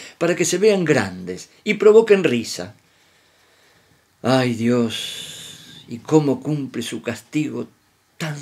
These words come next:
serena y calladamente, aferrado a un sospechoso objeto metálico que sostiene debajo de la mesa. Ese debe estar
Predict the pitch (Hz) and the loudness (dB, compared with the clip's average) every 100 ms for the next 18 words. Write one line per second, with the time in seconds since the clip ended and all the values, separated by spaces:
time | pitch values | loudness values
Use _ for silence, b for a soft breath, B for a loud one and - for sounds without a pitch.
0 | 135 - 127 127 170 160 139 131 131 127 | -10 -8 -4 -2 0 -2 -4 -10 -8 -4
1 | 151 147 131 135 120 - 117 B B 151 | -2 0 0 -2 -4 -8 -12 B B 0
2 | 160 165 196 220 185 165 147 151 - 151 | 4 6 6 6 6 2 -6 -10 -8 -6
3 | 151 226 - - 143 117 - 196 196 139 | -2 -2 0 -2 -2 -2 2 2 4 -2
4 | 113 - 180 208 208 202 196 B - 165 | -2 0 2 2 2 2 2 B -4 -2
5 | 147 - 160 214 220 147 131 175 - 214 | -2 -6 -2 0 0 0 0 -2 -2 -2
6 | 127 123 110 101 90 - 82 - b b | -2 -2 -4 -8 -8 -10 -12 -16 b b
7 | b b b b _ _ _ _ _ _ | b b b b _ _ _ _ _ _
8 | - 113 120 127 120 117 107 120 117 107 | -6 -4 0 0 2 0 0 0 0 0